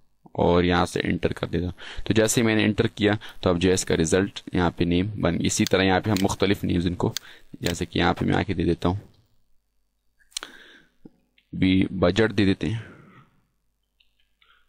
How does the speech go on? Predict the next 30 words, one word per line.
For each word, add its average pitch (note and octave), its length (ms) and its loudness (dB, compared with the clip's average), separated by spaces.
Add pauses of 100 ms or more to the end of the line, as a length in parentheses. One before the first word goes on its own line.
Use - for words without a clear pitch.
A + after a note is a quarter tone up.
(140)
बजट F#2 320 2
दे F2+ 180 0
दिया। F2+ 220 -6 (340)
इसी - 260 2
तरह A2 220 2
हम A#2 140 2
मुख्तलिफ A#2 440 0
शीट्स - 320 0
को A#2+ 200 0 (300)
मुख्तलिफ G2 460 0
नेम्स G#2+ 380 0 (240)
दे F#2+ 240 2
सकते F2 320 -4
हैं। - 140 -4 (300)
यहाँ F#2+ 200 2
पे F#2 140 -2
हम F2+ 80 2
इसको F#2 220 0
दे F#2 140 0
देते F2+ 280 -2
हैं F2+ 180 0 (1800)
क्यू G2 400 0
टी G2 200 4
आर। F#2 380 0 (3000)
मुख्तलिफ G#2+ 420 0
शीट्स G2 240 0
को G2 120 -2
हम D2+ 80 0
मुख्तलिफ - 420 -4
नेम्स G2+ 320 -4